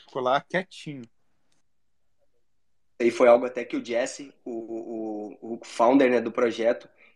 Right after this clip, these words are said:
Speaker 2: ele, ele optou pra ser dessa forma. É um soft staking,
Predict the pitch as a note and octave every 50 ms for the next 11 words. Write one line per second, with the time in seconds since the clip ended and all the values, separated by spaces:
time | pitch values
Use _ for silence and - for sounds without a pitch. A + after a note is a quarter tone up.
0 | _ _ G#2 A#2 A2+ A#2+ B2 B2 B2+ B2+ B2 A#2+ B2 A#2+ B2 C#3 B2 - B2 A#2+
1 | - C3+ B2+ - C3+ B2+ B2+ B2 - D3 - - C3+ B2 A#2 A2+ A2 A2+ A#2 A#2+
2 | B2 A#2+ - - - C3 C#3 - - - - - - - C3 C#3 D3+ - - D3
3 | C#3